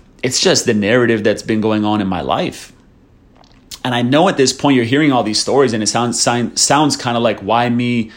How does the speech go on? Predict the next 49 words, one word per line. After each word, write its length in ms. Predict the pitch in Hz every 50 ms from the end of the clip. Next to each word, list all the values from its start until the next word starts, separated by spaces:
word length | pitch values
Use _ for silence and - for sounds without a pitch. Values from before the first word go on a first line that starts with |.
| - - - - - -
Um, 520 | - 98 101 104 104 101 98 95 92 85 -
you 80 | 113 117
know, 120 | 113 107
looking 260 | 113 131 131 139 127
for 120 | 127 - 117
some 220 | - - 107 95
pity. 260 | - 123 151 156 143
And 120 | 120 113 107
it's 180 | 101 - -
really 260 | 113 135 143 135 113
not. 480 | 98 95 101 117 139 147 127 - - - - - - - - - - - -
I 80 | 120
really 320 | 117 104 110 135 143 156 151
wanna 220 | 139 131 120 117
communicate 520 | - 113 110 123 147 160 156 - 120 113 110
to 100 | - 113
you 80 | 110 104
guys 340 | 104 110 104 101 98 98 92
that, 320 | 104 101 95 - - - - - _ - - - - - - _ -
man, 120 | 110 117
I 80 | 123 -
feel 220 | - - 160 135
thirty, 320 | 127 - - 139 135 123 117
but 220 | 101 107 101 104
I 100 | 107 95 - - _
feel 160 | - - 139 123
like 160 | 120 107 120
I've 180 | 113 107 104
been 200 | 104 135 127 104
through 120 | 113 113 110
sixty 360 | - - 123 - - - 110
years 200 | 107 104 101 95
of 120 | 98 78
life. 240 | 92 82 - - -
I've 100 | 98 107
been 140 | 131 135 135
through 140 | 139 131 123
enough 240 | 120 139 139 - 131
experiences 640 | 127 - - - 131 131 131 127 127 - 139 117 101
that 140 | 117 101 85
m-, 260 | 107 113 123 - - _ _ _ - _ - - - - - -
people 240 | - 147 143 139 135
haven't 240 | 123 127 127 123 117
been 140 | 123 123 117
through 120 | 117 110
half 260 | 107 123 123 120 -
of 40 | 104
this 160 | 95 92 -
stuff, 240 | - 113 101 95 -